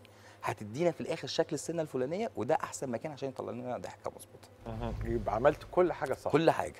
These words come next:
Speaker 1: دي
Speaker 2: آه.
Speaker 1: التكنولوجي.
Speaker 2: مهم. الخطة العلاجية إذا كلمة مهمة، الناس فاهمة.
Speaker 1: دي أهم حاجة.
Speaker 2: آه.
Speaker 1: التريتمنت plan.
Speaker 2: برضه الناس فاهماها ولا لسه؟
Speaker 1: لا، احنا عندنا مشكلة كبيرة جدًا إن، إن المريض بيبقى عارف عندي وجع، يعني عندي تسوس، هيروح للدكتور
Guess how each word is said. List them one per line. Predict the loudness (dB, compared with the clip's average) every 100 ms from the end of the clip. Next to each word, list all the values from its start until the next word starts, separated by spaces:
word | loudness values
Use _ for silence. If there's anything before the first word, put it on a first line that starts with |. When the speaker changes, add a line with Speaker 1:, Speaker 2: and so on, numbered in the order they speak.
| -12
Speaker 1:
دي | -6
Speaker 2:
آه. | 0
Speaker 1:
التكنولوجي. | 0 6 6 6 0 -12 -10
Speaker 2:
مهم. | -8 -6 -8 -12 -20 -20 -20 -8 -2
الخطة | -2 0 4 4 6
العلاجية | 4 2 -2 -2 -4 -2 -4 -2
إذا | -4 -2 -4 -4 0
كلمة | 0 0 -6
مهمة، | -8 -6 -6 -6 -6
الناس | 4 6 6 -4 -18 0
فاهمة. | 2
Speaker 1:
دي | 4 6
أهم | 6 2 0
حاجة. | 0 -2 -2 -4
Speaker 2:
آه. | 0 0 -2 -14
Speaker 1:
التريتمنت | -20 -6 -6 -2 -4 2
plan. | 4 4 0 -4 8
Speaker 2:
برضه | 8 10
الناس | 4 6
فاهماها | 2 2 0
ولا | 0 -2
لسه؟ | -6 -10 -8
Speaker 1:
لا، | -6 -6 -8 -14
احنا | -8 -8 -8 -8
عندنا | -6 -6
مشكلة | -8 -6 -6
كبيرة | -6 -8 -8
جدًا | -8 -10 -12 -12
إن، | -12 -12 -12 -10
إن | -10
المريض | -8 -8 -6 -4
بيبقى | -4 -2 -2
عارف | -2 -4
عندي | -4 -2 4
وجع، | 6 6 2
يعني | -2 -2
عندي | -2
تسوس، | -6 -4 -4 -4 -6 -4
هيروح | -2 -2
للدكتور | -6 -8 -4 -6